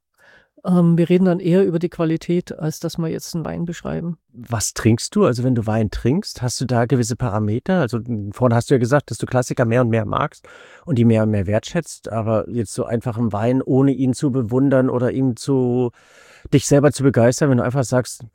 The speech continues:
Speaker 2: "Lecker Gläschen Wein." Gibt's da für dich Parameter, wo du sagst, "Das, ähm, ist für mich so die, die Wahl des Tages", oder ist es jeden Tag anders?
Speaker 1: Also zum einen ist es bei mir fast jeden Tag anders. Das hängt da-, damit zusammen, dass ich eine wöchentliche Weinkolumne habe,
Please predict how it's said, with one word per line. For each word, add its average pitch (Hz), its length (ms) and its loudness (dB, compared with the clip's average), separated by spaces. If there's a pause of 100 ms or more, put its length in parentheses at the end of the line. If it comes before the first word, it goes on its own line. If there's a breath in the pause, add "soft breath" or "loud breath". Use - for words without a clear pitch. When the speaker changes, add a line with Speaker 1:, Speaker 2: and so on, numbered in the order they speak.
(120)
Speaker 2:
"Lecker 117 280 2
Gläschen 107 380 2
Wein." 95 340 2 (200)
Gibt's - 240 -2
da 120 140 2
für 175 100 -2
dich 156 140 0
Parameter, 135 480 0
wo 147 80 -2
du 147 80 0
sagst, 131 400 -6
"Das, - 320 -10
ähm, 120 440 -4 (1000 soft breath)
ist 143 180 -2
für 143 140 4
mich 139 240 4
so 135 200 2
die, 123 260 0
die 117 180 0
Wahl 113 160 4
des 123 120 0
Tages", 139 520 -2
oder 127 420 0 (200)
ist - 320 -4
es 123 120 -2
jeden 127 220 4
Tag 113 200 -2
anders? 95 520 -4 (1700)
Speaker 1:
Also 196 200 4
zum 214 180 2
einen 226 200 4
ist 233 180 4
es - 80 -4
bei 240 140 6
mir 220 180 4
fast - 380 -10
jeden 262 180 -2
Tag 214 260 -4
anders. 247 260 2
Das 240 140 -4
hängt 220 200 2
da-, 214 240 2
damit 214 240 0
zusammen, 202 320 -2
dass 202 160 -2
ich 196 100 -4
eine 196 160 0
wöchentliche 208 560 -2
Weinkolumne 240 640 -2
habe, 240 220 -2